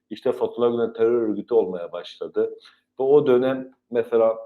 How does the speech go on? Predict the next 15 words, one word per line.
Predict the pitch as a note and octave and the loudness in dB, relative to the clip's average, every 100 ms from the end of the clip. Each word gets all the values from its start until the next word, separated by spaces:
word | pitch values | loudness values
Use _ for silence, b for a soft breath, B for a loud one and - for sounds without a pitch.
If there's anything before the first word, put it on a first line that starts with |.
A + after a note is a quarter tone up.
| - | -4
e, | G#2+ | -4
Ankara | G#2+ B2+ B2+ A#2+ A2+ A2 | 0 -2 0 0 2 0
Büyükşehir | B2 - A#2+ A#2 | -4 -2 -2 0
Belediye | A#2 A#2+ A#2 A2 | 2 2 2 2
Başkanı | G#2 - A2+ | -2 -4 -8
Melih | A2+ G#2+ G#2+ | -4 -4 -4
Gökçe, | A2 G#2+ G#2+ G2+ | -6 -6 -8 -4
"Ey | B2+ C#3+ C#3 C#3 | 0 0 0 -4
hoca | C3 B2+ B2 B2 | -4 -6 -2 -2
efendi, | A#2+ A#2+ A#2+ A#2 G#2+ G2+ | -2 -8 -8 -8 -8 -6
gel, | C3 C3 C3 B2 A#2 | -6 -4 -6 -6 -8
gel, | A2+ C3+ B2 A2+ | -4 -4 -4 -6
bu | B2+ | -2
hasretlik | A#2+ A#2+ A#2 - B2+ B2 | -2 -4 -10 -10 -14 -14
bitsin." | - - D#3+ C#3 | -20 -4 -2 -2